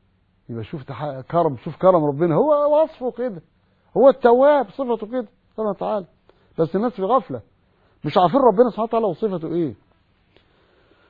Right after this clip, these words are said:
"وملأ سبحانه وتعالى سماواته من ملائكته"، محدش يقدر يحصيهم أبدا إلا الله،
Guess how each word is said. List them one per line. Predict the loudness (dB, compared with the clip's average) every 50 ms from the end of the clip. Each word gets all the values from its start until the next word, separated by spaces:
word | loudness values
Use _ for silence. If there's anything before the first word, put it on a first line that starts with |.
| _ _ _ _ _ _ 2
"وملأ | 4 4 6 6 6 8 8 8 8 8 4
سبحانه | 4 2 -2 0 2 2 4
وتعالى | 4 4 4 4 4 6 4 4
سماواته | 2 2 0 0 4 4 4 6 6 4 4 2 0 0 0 0 0 0 -2 -4 -8 -10
من | -8 -4 -2 -2 -2 -2 -2 -2 -2
ملائكته"، | 0 0 2 2 2 2 2 0 -2 -4 -4 -2 -2 -4 -4 -4 -8 -8 -8 _ _ _ _ _ _ _ _ _ _ _ _ _ _ _ _ _ _
محدش | -10 -8 -6 -2
يقدر | -2 -2 0 -2
يحصيهم | -4 -6 -6 -4 -4 -4 -4 -2
أبدا | -2 -2 -2 -2 -2
إلا | -2 0 0
الله، | 2 2 0 0